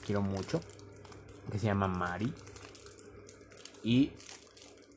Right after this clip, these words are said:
aprovecho para decirle, Mari, gracias. Te quiero mucho. ¿Cómo están? ¿Cómo están pasando su dominguito?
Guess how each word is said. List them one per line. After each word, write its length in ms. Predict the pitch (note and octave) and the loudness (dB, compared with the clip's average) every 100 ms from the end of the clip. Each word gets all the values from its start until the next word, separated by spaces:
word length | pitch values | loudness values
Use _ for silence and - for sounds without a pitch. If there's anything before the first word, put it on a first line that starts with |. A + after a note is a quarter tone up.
| - - - - - - - - | -18 -14 -14 -12 -14 -12 -10 -8
aprovecho 380 | - G#2+ G#2 A#2 | 0 4 6 6
para 160 | G#2+ F#2 | 6 4
decirle, 320 | - A#2 G#2+ | 4 4 8
Mari, 280 | A2+ C3 C#3+ - G#2 | 8 8 6 0 -2
gracias. 680 | F#2+ F2+ - - - - - - - - - - | 2 2 2 -8 -12 -14 -16 -16 -14 -12 -14 -14
Te 80 | |
quiero 200 | - A2 | -2 0
mucho. 320 | F#2 F#2+ - - - - - - - - - - - - - - - - - - - - - - - | 2 -2 -10 -14 -16 -16 -16 -14 -12 -12 -14 -16 -18 -18 -18 -16 -14 -12 -12 -14 -14 -14 -14 -16 -4
¿Cómo 180 | C3+ D#3 | 4 4
están? 600 | D#3+ - B2+ D#3 C#3+ F#2+ - - - - - | 4 6 8 10 8 4 -2 -16 -20 -20 -8
¿Cómo 200 | - C3 | 2 4
están 280 | D3 - C3+ | 6 4 2
pasando 320 | B2+ A#2+ C3 | 2 2 2
su 160 | B2+ B2 | 2 4
dominguito? 720 | G2+ G2 G#2 G#2 A2+ D#3+ A2+ | 4 4 4 4 4 6 4